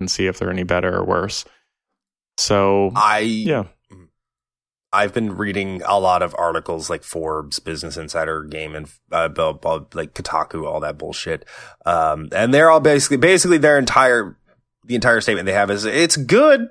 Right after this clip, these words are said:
Speaker 2: but it's kinda too little too late."
Speaker 1: Yeah.
Speaker 2: And there's still a lot of problems.
Speaker 1: Yeah.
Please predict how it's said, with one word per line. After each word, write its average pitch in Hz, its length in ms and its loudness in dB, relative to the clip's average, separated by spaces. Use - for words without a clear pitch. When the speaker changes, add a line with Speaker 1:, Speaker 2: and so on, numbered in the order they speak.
Speaker 2:
but 170 180 6
it's 165 180 2
kinda 208 540 2
too 247 220 0
little 247 320 2
too 247 240 -2
late." 262 420 2
Speaker 1:
Yeah. 202 280 0
Speaker 2:
And 156 420 2
there's 160 220 4
still 180 240 4
a - 20 4
lot 165 220 6
of 156 80 0
problems. 87 680 0
Speaker 1:
Yeah. 98 220 -2